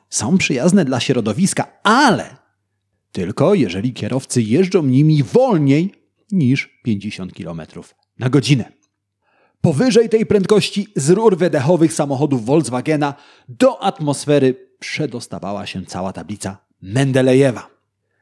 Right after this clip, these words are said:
To, co zrobił wtedy Volkswagen, to właśnie cherry picking. Przedstawił Komisji Europejskiej tylko wygodne dla siebie informacje. Drugim problemem w całej tej historii jest to, że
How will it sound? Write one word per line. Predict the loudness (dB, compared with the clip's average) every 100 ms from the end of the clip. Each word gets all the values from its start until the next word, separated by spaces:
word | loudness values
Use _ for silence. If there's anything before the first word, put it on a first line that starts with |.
| _ _ _
To, | 2 2
co | 4
zrobił | 4 4 2 2
wtedy | 2 2
Volkswagen, | 2 -2 -2 -4 0 0 0 -4 _ _ -8
to | -6
właśnie | -6 -10 -14 -12 -14 -14 -20 _ -4
cherry | -2 -2 -6 -10 _ _ _ 2
picking. | 2 0 -10 -16 -20 _ _ _
Przedstawił | -4 -2 -2 0 2 0
Komisji | 2 4 6 4 2 -2
Europejskiej | -4 -6 -8 -10 -10 -6 -6 -8 _ _ _
tylko | -2 2 2 2 0 -2 _
wygodne | -12 2 2 4 0 0 -4
dla | -4 -6
siebie | -8 -6 -8 -10 _ _
informacje. | -10 -8 -6 -2 -2 -4 -12 _ _ _ _ _ _ _ _ _ 0
Drugim | 0 4 2 4
problemem | 2 2 2 2
w |
całej | 2 2 2
tej | 0
historii | -4 -8 -6 -6 -2
jest | -4 -4 -12 _
to, | -12 -6 -6
że | -4 -6 -8